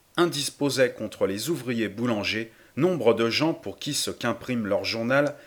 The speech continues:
est parole d'évangile. En fait, jusqu'ici, au cours des diverses grèves de boulangers, le sabotage constaté s'est borné à la détérioration des boutiques patronales, des pétrins ou des fours.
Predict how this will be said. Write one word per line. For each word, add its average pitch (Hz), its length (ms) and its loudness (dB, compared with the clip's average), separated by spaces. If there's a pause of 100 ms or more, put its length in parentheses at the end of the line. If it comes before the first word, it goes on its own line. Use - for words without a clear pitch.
(120)
est 95 100 0
parole 131 460 4
d'évangile. 90 640 -2 (1080)
En 131 140 6
fait, 202 420 -2 (200)
jusqu'ici, 156 760 -4 (460)
au 143 140 6
cours 175 340 2
des 104 140 0
diverses 143 520 0
grèves 110 460 0
de 92 100 -2
boulangers, 101 680 -2 (440)
le 127 260 4
sabotage 131 720 2
constaté 135 680 0 (340)
s'est 143 260 0
borné 143 480 4
à 98 80 6
la 104 100 2
détérioration 123 880 0
des 98 120 -2
boutiques 120 540 -8
patronales, 87 680 -4 (400)
des 101 200 -4
pétrins 127 640 -4
ou 147 140 0
des 107 100 0
fours. - 480 -10